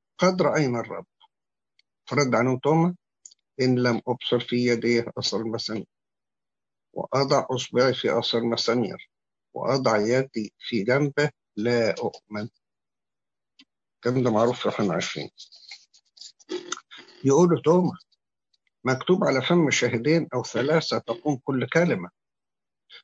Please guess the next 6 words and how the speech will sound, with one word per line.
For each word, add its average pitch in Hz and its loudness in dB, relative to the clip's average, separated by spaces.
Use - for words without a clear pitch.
وإحنا 139 0
دلوقتي 135 2
عشرة، - -2
عشان 98 -6
يهوذا 127 -2
كان 104 0